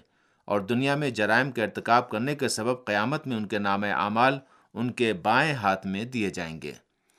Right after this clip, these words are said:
سورہ واقعہ اور بلد میں اصحاب شمال اور اصحاب مشأمہ کی اصطلاح شقی و بدبخت انسانوں کے لیے استعمال کی گئی ہے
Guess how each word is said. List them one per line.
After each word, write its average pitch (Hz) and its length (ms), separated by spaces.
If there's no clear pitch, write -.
سورہ 160 420
واقعہ 147 360
اور 147 360
بلد 123 380
میں 92 180
اصحاب 139 480
شمال 117 380
اور 120 280
اصحاب 123 500
مشأمہ 117 680
کی 151 180
اصطلاح 110 480
شقی 151 440
و 160 80
بدبخت 120 520
انسانوں 117 460
کے 113 100
لیے 101 120
استعمال 101 420
کی 123 200
گئی 135 200
ہے 165 140